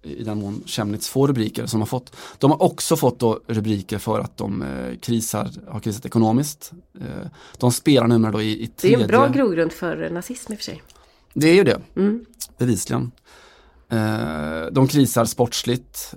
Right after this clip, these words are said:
Speaker 1: eh, ligger då under strecket i tyska tredje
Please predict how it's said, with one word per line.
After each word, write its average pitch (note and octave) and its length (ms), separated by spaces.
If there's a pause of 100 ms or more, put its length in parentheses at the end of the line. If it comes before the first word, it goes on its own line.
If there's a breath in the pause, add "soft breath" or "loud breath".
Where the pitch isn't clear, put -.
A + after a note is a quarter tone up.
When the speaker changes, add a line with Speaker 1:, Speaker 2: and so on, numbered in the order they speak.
Speaker 1:
eh, D2+ 600
ligger A2+ 300
då A2 80
under G#2 260
strecket - 500
i C3 160
tyska - 400
tredje A2 520